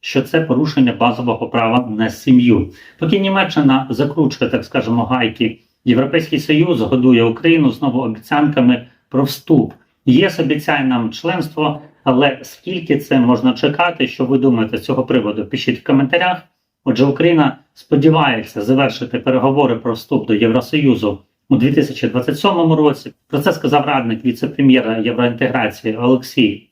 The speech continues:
Рябчин. Він каже, що раніше нас хотіли бачити як аграрний додаток або транзитну країну, а зараз це як військовий щит Європи. Звучить красиво, але, друзі, стоп, давайте чесно.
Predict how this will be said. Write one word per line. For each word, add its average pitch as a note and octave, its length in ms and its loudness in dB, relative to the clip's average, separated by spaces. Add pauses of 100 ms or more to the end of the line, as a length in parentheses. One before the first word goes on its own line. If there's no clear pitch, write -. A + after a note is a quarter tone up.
Рябчин. D3+ 600 0 (440)
Він B2+ 100 4
каже, A#2+ 220 0
що A#2+ 220 -2
раніше C3+ 400 2
нас A2+ 200 -2
хотіли B2 380 0
бачити A2+ 520 -2
як - 280 -4 (100)
аграрний D3+ 540 0
додаток C3 540 -2 (420)
або G#2+ 240 -6
транзитну D3 560 0
країну, C3+ 520 2
а G#2+ 60 -2
зараз C#3+ 400 -2
це A#2+ 420 -2 (220)
як A2+ 300 -4
військовий A2+ 560 0
щит - 540 -4
Європи. - 440 0 (420)
Звучить E3 360 0
красиво, E3+ 580 0
але, D#3+ 300 -6
друзі, B2+ 340 -2
стоп, A2+ 360 -4
давайте C3+ 400 -2
чесно. B2 600 -4